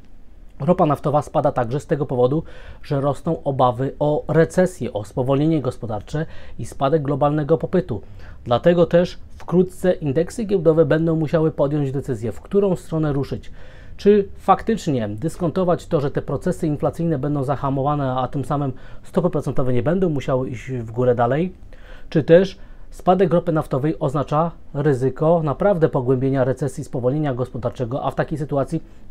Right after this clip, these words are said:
giełdy będą musiały się do tego dostosować. Więc w najbliższym czasie to, co się będzie działo na giełdach papierów wartościowych, będzie właśnie odpowiedzią na to pytanie. Czy giełda dyskontuje, że spowolnienie gospodarcze będzie płytkie i krótkie, czy też,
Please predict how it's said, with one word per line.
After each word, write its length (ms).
giełdy 280
będą 240
musiały 320
się 100
do 80
tego 220
dostosować. 580
Więc 140
w 60
najbliższym 540
czasie 400
to, 120
co 80
się 140
będzie 200
działo 240
na 120
giełdach 380
papierów 400
wartościowych, 520
będzie 480
właśnie 360
odpowiedzią 500
na 140
to 120
pytanie. 460
Czy 440
giełda 300
dyskontuje, 640
że 140
spowolnienie 640
gospodarcze 520
będzie 280
płytkie 420
i 80
krótkie, 480
czy 160
też, 340